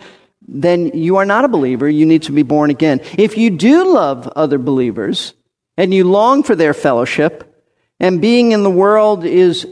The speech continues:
challenging, and you don't want to be only amongst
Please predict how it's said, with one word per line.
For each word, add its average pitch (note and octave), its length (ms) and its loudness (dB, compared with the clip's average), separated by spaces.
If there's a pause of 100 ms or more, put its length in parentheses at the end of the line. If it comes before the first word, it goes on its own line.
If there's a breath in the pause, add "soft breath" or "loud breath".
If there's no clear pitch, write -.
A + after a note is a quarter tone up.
(120)
challenging, F#3 1300 -2
and F3 180 0
you F#3 80 -2
don't G#3+ 300 0
want C4+ 440 2
to G3 120 0
be C#3 500 0
only A#3 540 2
amongst C#3 600 -2